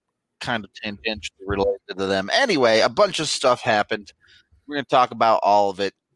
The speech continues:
on today's show. Let's start with the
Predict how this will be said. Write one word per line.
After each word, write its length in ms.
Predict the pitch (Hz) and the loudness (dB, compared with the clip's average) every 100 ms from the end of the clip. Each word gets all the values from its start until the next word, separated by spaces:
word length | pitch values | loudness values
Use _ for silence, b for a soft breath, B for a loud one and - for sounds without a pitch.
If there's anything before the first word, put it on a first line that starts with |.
| _ _ - | _ _ 0
on 220 | 127 123 | 0 -2
today's 680 | - 104 110 110 110 98 - | -8 -6 -2 0 -2 -6 -10
show. 640 | - - 139 127 123 113 _ _ _ _ _ _ _ - - b b b _ _ _ _ _ _ - | -8 -4 0 2 2 -2 _ _ _ _ _ _ _ -20 -20 b b b _ _ _ _ _ _ -10
Let's 160 | 202 - | -6 -2
start 320 | 254 269 - _ _ _ _ | 0 0 0 _ _ _ _
with 520 | 131 196 - - - 104 _ _ _ _ | -6 -6 -6 -14 -20 -20 _ _ _ _
the 160 | - - | -16 -16